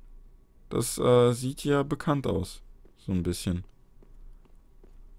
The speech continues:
Wir hätten das echt einfach abkürzen können. Was? <laughs> Ich glaube, so hätte man eher laufen sollen,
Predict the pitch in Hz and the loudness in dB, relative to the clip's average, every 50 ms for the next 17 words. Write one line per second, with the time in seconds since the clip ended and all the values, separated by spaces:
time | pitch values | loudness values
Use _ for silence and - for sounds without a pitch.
0 | - - - - - - - - - - - - - - - - - - - - | -20 -20 -20 -20 -20 -20 -20 -20 -20 -20 -20 -20 -20 -20 -20 -20 -20 -16 -4 4
1 | 113 110 110 110 107 110 127 123 120 - 131 120 113 113 - - - - - - | 6 8 8 8 8 6 6 4 4 4 0 0 0 0 -2 -4 -12 -14 -18 -20
2 | - - - - - - - 151 - - 160 - - 165 139 120 - - - 110 | -20 -20 -20 -18 -6 2 2 2 4 6 4 4 4 4 4 4 4 4 2 2
3 | 98 - - - 95 - 107 104 147 170 - - - - 143 - - - - - | 2 2 2 -2 2 4 4 4 4 2 -4 -4 8 12 12 12 12 10 -4 -12
4 | - - - - - - - - - - - - - - - - - - - - | -16 -10 -8 -8 -8 -8 -10 -12 -12 -10 -12 -14 -14 -12 -14 -14 -16 -16 -16 -18
5 | - - - - - - - - - - - - - - 127 - - 123 123 143 | -18 -18 -18 -18 -18 -18 -20 -20 -20 -20 -18 -12 -4 -4 -2 2 8 10 12 12
6 | 151 170 156 123 143 156 151 156 160 - - 139 143 143 139 110 - 104 151 180 | 12 12 8 10 8 8 8 8 6 6 6 6 6 6 6 4 2 4 8 8
7 | 170 151 110 101 107 110 - - 113 104 95 107 104 110 120 131 143 143 - | 10 10 10 10 8 8 6 4 2 4 6 8 8 8 8 8 6 2 0